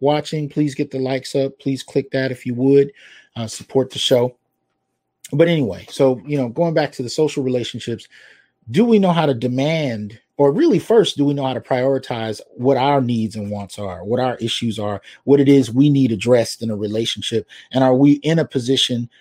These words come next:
to articulate that outwardly? Most of us haven't been socialized to do that, right? Uh, we, we are generally socialized to accept what we're told needs to happen, and then we go out our way to kinda create it for someone else. But we don't often know how to do that for ourselves.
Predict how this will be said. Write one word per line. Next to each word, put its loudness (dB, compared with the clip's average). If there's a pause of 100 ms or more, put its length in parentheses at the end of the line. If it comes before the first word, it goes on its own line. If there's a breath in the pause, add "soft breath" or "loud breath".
(140 soft breath)
to -4
articulate 0
that -2
outwardly? -8 (420)
Most 4
of 4
us 2
haven't 0
been -4
socialized -2
to -16
do -8
that, -16 (880)
right? -10 (540)
Uh, -4
we, 0
we 4
are 6
generally 0
socialized -4
to -8
accept -4
what -6
we're 4
told 2
needs -4
to -10
happen, -6
and -6
then -4
we -4
go -4
out -4
our -6
way -2 (280 soft breath)
to -12
kinda -2
create 4
it -4
for -8
someone -4
else. 0 (340 loud breath)
But 0
we 8
don't 4
often -4
know 0
how -2
to -4
do -6
that -6
for -4
ourselves. -6